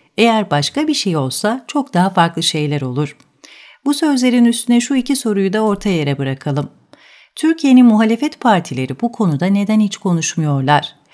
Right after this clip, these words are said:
İktidara gelmeleri halinde savunma sanayindeki yerli milli politikalara dair nasıl bir tutum sergileyeceklerini açıklamaktan neden ısrarla uzak duruyorlar?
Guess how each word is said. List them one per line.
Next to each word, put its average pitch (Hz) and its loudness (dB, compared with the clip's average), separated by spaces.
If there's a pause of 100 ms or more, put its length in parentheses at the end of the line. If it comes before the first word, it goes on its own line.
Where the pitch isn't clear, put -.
(240)
İktidara 160 -2
gelmeleri 180 0
halinde 139 -4
savunma 135 -4
sanayindeki 170 -2
yerli 165 0
milli 196 2
politikalara 190 -2
dair 151 -2
nasıl 240 0
bir 185 0
tutum 220 0
sergileyeceklerini 151 -2
açıklamaktan 175 -4 (280)
neden 208 2
ısrarla 170 0
uzak 151 -4
duruyorlar? 139 0